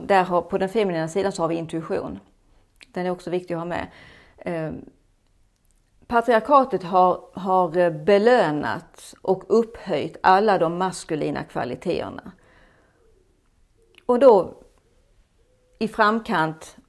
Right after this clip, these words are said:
analys, ansvar och görande. Agerande, handling.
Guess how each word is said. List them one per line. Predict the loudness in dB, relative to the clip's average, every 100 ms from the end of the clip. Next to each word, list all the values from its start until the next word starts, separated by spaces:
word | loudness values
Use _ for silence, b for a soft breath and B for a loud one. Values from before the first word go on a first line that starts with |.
| _
analys, | -2 0 4 4 2 -2 -12 -18
ansvar | -2 0 0 -4 2 2 2 -6 -4
och | 0
görande. | 2 2 0 -8 -12 -18 -20 _ _ _ _ _ _ _ _ _ _ _
Agerande, | -6 0 2 2 -2 -10 -12 -16
handling. | -6 -4 -2 -4 -6 -10 -12 -16